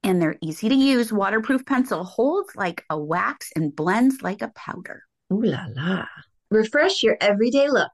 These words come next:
Speaker 2: with Thrive Causemetics, luxury beauty that gives back.
Speaker 1: Right now, you can get an exclusive ten percent off your first order at thrive causemetics dot com slash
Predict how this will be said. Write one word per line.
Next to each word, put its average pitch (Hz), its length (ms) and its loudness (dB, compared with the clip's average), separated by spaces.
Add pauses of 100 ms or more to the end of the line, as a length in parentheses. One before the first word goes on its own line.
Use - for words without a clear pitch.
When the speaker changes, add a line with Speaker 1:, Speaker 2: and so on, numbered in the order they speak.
Speaker 2:
with 220 200 -4
Thrive 190 360 0
Causemetics, 220 920 0
luxury 214 720 4
beauty 233 440 0 (120)
that - 260 -4
gives 170 340 -2
back. - 280 -6 (460)
Speaker 1:
Right 185 320 -2
now, 294 300 4
you 220 180 2
can 214 120 4
get 214 140 2
an 214 160 2
exclusive 202 800 -2
ten 277 400 2
percent 190 520 -2
off 233 280 0
your 185 160 -4
first 294 400 -6
order 294 420 0
at 185 300 -4
thrive 240 560 -2
causemetics 196 800 -4 (160)
dot - 280 -2
com 143 380 -2
slash - 680 -6